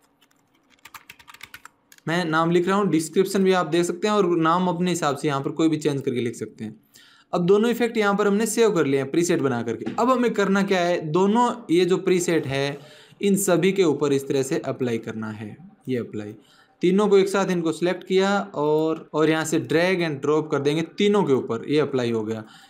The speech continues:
इसी तरह से Gaussian blur वाला भी तीनों के ऊपर अप्लाई हो गया। अब देखिए ये तीनों के तीनों किस तरह से चलते हैं। अब हमें एक और काम करना है,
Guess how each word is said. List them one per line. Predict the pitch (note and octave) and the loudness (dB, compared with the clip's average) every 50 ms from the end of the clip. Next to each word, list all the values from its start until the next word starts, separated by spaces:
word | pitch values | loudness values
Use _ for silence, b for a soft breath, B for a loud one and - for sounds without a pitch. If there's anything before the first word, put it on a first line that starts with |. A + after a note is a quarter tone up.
| B B - | B B -4
इसी | E3 E3+ F#3+ | -2 0 2
तरह | F3+ F#3+ F#3 F3 | 2 2 2 2
से | F#3 F3 | 2 0
Gaussian | C#3+ D3 E3 D#3+ - A3 G3+ G3 F#3 | -2 -2 -4 -2 -2 0 0 2 2
blur | F#3 F#3+ F3+ | 2 2 4
वाला | F3+ F3+ F3+ F3 F3 | 2 2 4 2 2
भी | E3+ E3+ | 2 0
तीनों | E3 E3 D#3+ D#3 D#3 D3+ | 0 0 0 0 0 0
के | C#3 C3 | 0 -2
ऊपर | A2 - - A2+ - - - _ _ _ _ | -2 -2 -6 -10 -12 -14 -20 _ _ _ _
अप्लाई | D3 - B2+ A#2+ A2 G#2+ | -8 -6 -4 -4 -4 -4
हो | G#2+ A2 | -6 -6
गया। | G#2+ A2+ A2+ B2 b b b b b b b b b b _ _ _ | -8 -12 -14 -14 b b b b b b b b b b _ _ _
अब | G#3 B3+ A#3+ F#3+ | -2 0 0 2
देखिए | D#3+ D#3 C#3 C#3+ F3 E3+ | 0 0 0 0 0 0
ये | E3+ E3 F3 F#3 | 0 0 0 -2
तीनों | F3 F3 F3 F3 F3 F3+ E3 | 0 0 0 2 2 2 0
के | D#3+ D#3 | 0 0
तीनों | D3 D3 D3 D#3 | 0 0 -2 -2
किस | D3+ D#3 C#3+ - | -2 -4 -4 -2
तरह | D#3 C#3 C3+ | 0 -2 -2
से | C3+ C3 | -2 -4
चलते | - B2 A#2 A2+ B2 | -4 -6 -4 -4 -6
हैं। | A#2+ - - | -8 -8 -4
अब | - G3 G3+ | -2 0 2
हमें | G3+ G3+ G#3 G#3+ | 2 4 4 2
एक | G#3 G#3 G#3 | 2 2 2
और | G3+ F#3 | 2 2
काम | - D3 C3 B2 A2+ | 2 0 -2 -2 -2
करना | B2 A#2 A#2 A#2+ A#2+ | -4 -4 -4 -4 -4
है, | B2 C#3 E3 | -4 -4 -4